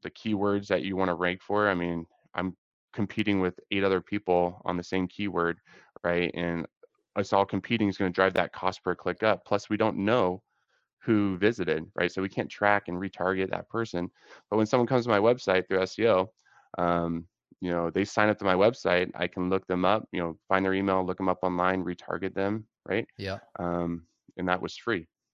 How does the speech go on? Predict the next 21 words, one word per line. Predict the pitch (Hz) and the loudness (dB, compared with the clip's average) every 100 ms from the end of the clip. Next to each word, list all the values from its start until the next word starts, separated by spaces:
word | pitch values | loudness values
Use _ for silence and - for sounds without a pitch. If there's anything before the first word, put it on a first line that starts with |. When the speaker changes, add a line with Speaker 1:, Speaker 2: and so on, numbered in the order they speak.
| - | -8
Speaker 1:
right? | 85 95 87 | -4 -4 -4
They | |
request | 90 90 92 - | -4 -4 -6 -8
a | 95 | -6
sample | 110 110 90 | -4 -2 -4
kit. | - 82 80 | -4 -4 -4
I | |
get | 80 82 | -8 -8
their | 90 | -8
phone | - 85 | -6 -4
number, | 85 85 87 | -4 -4 -4
their | 85 - | -6 -8
email, | 85 87 85 82 | -6 -4 -2 -4
their | 80 - | -6 -8
address, | 92 - - - - - - _ _ _ _ _ | -8 -6 -8 -8 -20 -20 -20 _ _ _ _ _
right? | 87 85 87 - _ _ - | -4 0 -2 -4 _ _ -10
Um, | - 82 82 82 82 82 82 _ _ _ _ _ _ - | -6 -4 -4 -4 -6 -8 -12 _ _ _ _ _ _ -4
yeah. | 117 90 - | -2 0 -2
So | - 101 | 2 4
I | 107 | 2
just, | 113 104 | -2 -6